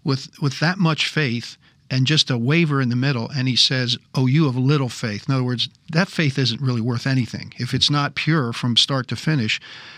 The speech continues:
And then I reflected on, too, from, I guess, a week or so ago, we had the scripture about the centurion, maybe two weeks ago. And, uh, and that's a, that's a, um, uh, a statement that we use every,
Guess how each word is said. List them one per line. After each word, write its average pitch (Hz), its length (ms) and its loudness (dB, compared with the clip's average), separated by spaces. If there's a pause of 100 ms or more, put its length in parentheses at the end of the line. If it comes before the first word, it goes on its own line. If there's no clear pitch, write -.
(140)
And 139 120 2
then 190 100 6
I 202 80 4
reflected 139 580 0
on, 123 160 -2
too, 170 340 2 (380)
from, 135 380 2
I 131 80 2
guess, 156 200 4
a 127 80 4
week 139 260 2
or 185 40 2
so 180 260 4
ago, 170 240 2
we 139 160 2
had 120 300 2
the 120 260 0 (120)
scripture - 480 0
about 117 280 0
the 107 80 -2
centurion, 131 720 4
maybe 123 200 4
two 139 180 2
weeks 135 240 4
ago. 139 280 4 (800)
And, 131 320 8
uh, 123 240 4
and 131 120 6
that's 156 300 6
a, 131 200 4 (160)
that's 135 400 4
a, 127 300 4 (100)
um, 113 280 2 (760)
uh, 123 420 4
a 123 40 4
statement 135 540 8
that 127 180 4
we 131 420 6 (320)
use 143 340 10
every, 139 300 8